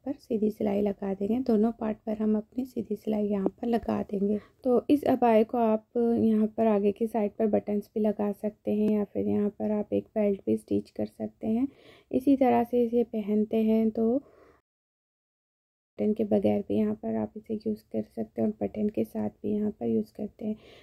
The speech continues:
दोनों साइड की मैंने यहाँ पर, अ, फिनिशिंग करने के बाद ये हमारा बैक पार्ट है, बैक पार्ट के सेंटर में मैं यहाँ पर मार्क करके दोनों साइड पर मैं यहाँ पर अपनी नेक की जो चौड़ाई है ढाई इंच मैं यहाँ पर लगा दूँगी।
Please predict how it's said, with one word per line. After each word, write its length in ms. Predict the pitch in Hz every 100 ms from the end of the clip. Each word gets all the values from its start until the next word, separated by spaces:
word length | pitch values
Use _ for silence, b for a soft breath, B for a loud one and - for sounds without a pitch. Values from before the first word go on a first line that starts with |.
| _
दोनों 260 | 254 254 294
साइड 320 | 294 247 233
की 140 | - 254
मैंने 280 | 247 240 247
यहाँ 280 | 247 233 220
पर, 260 | - 233 240
अ, 380 | - 226 220 220
फिनिशिंग 480 | 220 220 214 233 226
करने 300 | 226 208 220
के 120 | 226
बाद 280 | 208 214 220
ये 100 | 226
हमारा 320 | 214 214 214
बैक 240 | 202 208 202
पार्ट 300 | - 214 202
है, 60 | 214
बैक 240 | 220 208 -
पार्ट 180 | 214 214
के 120 | 240
सेंटर 500 | 220 220 202 233 240
में 100 | 240
मैं 100 | 226
यहाँ 260 | 220 214 214 -
पर 120 | 214
मार्क 220 | 214 208 -
करके 340 | 202 - 262 285 B B B -
दोनों 360 | 254 240 269 285
साइड 260 | 247 208
पर 200 | - 226
मैं 160 | 220 220
यहाँ 160 | 220
पर 120 | 214 214
अपनी 260 | - 226
नेक 220 | 220 202 -
की 140 | 233
जो 160 | 226 226
चौड़ाई 420 | 226 208 202 214
है 160 | 220 226
ढाई 280 | 208 202 214
इंच 240 | 226 277 - 214
मैं 60 |
यहाँ 200 | 214 208
पर 160 | - 247
लगा 400 | 226 214 196 202
दूँगी। 440 | - 214 214 220